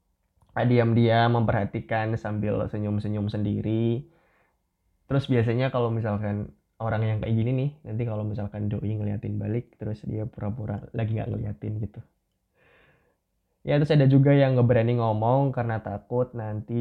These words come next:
doi jadi canggung atau jadi malah menjauh. Nah, it's okay. Eh, semua orang punya caranya mereka masing-masing buat ngungkapin ataupun nggak ngungkapin. Itu bebas. Ya, balik lagi tadi, setiap orang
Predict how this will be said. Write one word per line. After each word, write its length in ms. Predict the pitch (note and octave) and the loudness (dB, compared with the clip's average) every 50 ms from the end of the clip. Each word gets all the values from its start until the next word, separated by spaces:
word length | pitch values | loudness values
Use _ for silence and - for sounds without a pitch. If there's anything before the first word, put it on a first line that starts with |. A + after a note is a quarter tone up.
| A#2 | 0
doi 240 | A#2 A2+ G#2+ - A#2+ | 0 0 -2 -2 -4
jadi 240 | A#2 B2+ G#2+ G#2+ G#2 | -4 -4 -2 -4 -4
canggung 800 | G#2 - B2 C3 D3 D#3 C#3+ C#3 C#3 C3+ C3+ C3 C3 C3 B2+ - | -4 -4 -4 -4 0 2 2 2 4 4 2 2 0 0 -2 -4
atau 320 | G#2+ G#2+ - - G#2 G#2+ | -8 -10 -8 -6 -6 -4
jadi 160 | G#2 G#2+ G#2 | -2 -2 -2
malah 240 | A2 G#2 G2+ G2 G2+ | -2 -2 -2 -2 -2
menjauh. 400 | G2+ G2+ G2+ G2+ G2+ G2 G2 G2+ G2 - _ _ _ _ _ _ _ _ _ | -2 -2 -2 -2 -4 -4 -6 -8 -10 -12 _ _ _ _ _ _ _ _ _
Nah, 160 | _ E3 F3 G3+ G#3 | _ -8 -4 -2 -2
it's 160 | G3 G3+ - | -2 -2 -2
okay. 720 | B2+ G#2 - _ - G2+ G2+ G#2 A2 A#2+ B2 C3 C#3 C3+ C3+ - _ _ | -4 -4 -6 _ -6 -2 0 2 2 2 2 0 -2 -4 -6 -10 _ _
Eh, 380 | - A2 G#2+ - G1+ G1+ - - - _ _ _ _ _ _ _ _ _ _ | -12 -10 -10 -8 -10 -10 -14 -16 -20 _ _ _ _ _ _ _ _ _ _
semua 320 | _ - - B2+ B2+ B2 A#2+ A#2+ | _ -8 -4 -2 0 2 2 2
orang 240 | A#2+ B2+ B2+ C3 C3+ | 2 2 2 0 0
punya 240 | C3 A#2+ A2+ G#2+ G#2+ G#2 | -2 -2 -4 -4 -4 -6
caranya 480 | - - G#2+ G#2 G#2 G#2 G2+ G2+ G2+ G2+ | -6 -4 -4 -2 -2 -2 -2 -4 -4 -4
mereka 240 | G2+ G2+ G2+ G2 G2+ | -4 -4 -4 -4 -4
masing-masing 880 | G2 G2 G#2 - - G#2 F#2+ F#2+ G2+ - - A#2+ B2+ C3 C3 C3 - _ _ | -4 -6 -6 -6 -8 -8 -8 -8 -8 -6 -4 -4 -4 -4 -6 -8 -10 _ _
buat 400 | _ C3 A#2 A2+ A2 A2 A2 - | _ 0 2 4 2 0 0 -2
ngungkapin 880 | C3 C3 B2+ B2 - A#2 A2+ A#2 - _ - F3+ G3 G3+ G3+ G3+ G3 - | -2 -2 -2 -2 -2 -2 -4 -4 -6 _ -8 -6 -6 -6 -6 -8 -8 -8
ataupun 720 | C3+ B2+ - - A2+ G#2 - - B2+ B2+ C3+ C#3 C3 A2+ | -10 -10 -10 -10 -12 -10 -8 -6 -4 -2 -2 -2 0 -2
nggak 100 | G#2+ - A2 | -2 -2 -2
ngungkapin. 640 | A2 G#2 G#2+ G#2 G#2+ G2+ G2 - _ G2+ G2+ F#2+ - - _ _ _ _ _ _ _ _ _ _ | -4 -2 -2 -2 -4 -4 -6 -8 _ -12 -12 -10 -12 -18 _ _ _ _ _ _ _ _ _ _
Itu 160 | - B2 B2 | -6 -2 0
bebas. 400 | B2+ G#2+ G#2 G2+ G2 F#2+ G2+ - - _ _ _ _ _ _ _ _ _ _ _ _ _ - - _ _ _ _ | 0 2 2 2 0 0 -2 -6 -10 _ _ _ _ _ _ _ _ _ _ _ _ _ -20 -20 _ _ _ _
Ya, 80 | A2+ | -2
balik 240 | A2 G#2 G#2+ A2 G#2+ - | 0 2 2 2 2 0
lagi 180 | G#2+ B2 C3 C3 | 0 0 0 0
tadi, 400 | A#2 A#2 A#2 A#2 A2+ G#2+ G#2 A#2 B2+ | -2 0 0 0 0 0 -2 -4 -8
setiap 240 | - _ - G2+ G#2 | -12 _ -8 -8 -6
orang 400 | - G2 G#2 A2+ B2 C3 C3 B2+ | -6 -4 -2 -2 0 -2 -2 -6